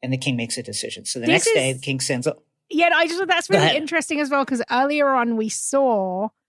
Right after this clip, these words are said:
Speaker 2: her dad say, "Don't fucking do that." He was like,
Speaker 1: Yeah,
Speaker 2: "This makes
Speaker 1: don't
Speaker 2: you look weak."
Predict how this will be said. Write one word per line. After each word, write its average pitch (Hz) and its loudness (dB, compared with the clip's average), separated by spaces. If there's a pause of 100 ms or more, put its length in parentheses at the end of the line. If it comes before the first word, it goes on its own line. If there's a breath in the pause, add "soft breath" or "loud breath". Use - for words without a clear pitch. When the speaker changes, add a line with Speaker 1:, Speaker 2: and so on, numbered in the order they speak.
(120)
Speaker 2:
her 254 4
dad 202 -4 (180)
say, 240 0
"Don't 226 0
fucking 220 -2
do 196 -2
that." - -12 (220)
He 294 0
was 302 -2
like, 269 0
Speaker 1:
Yeah, 160 6
Speaker 2:
"This - 0
makes 349 2
Speaker 1:
don't 190 4
Speaker 2:
you 330 2
look 311 2
weak." 330 0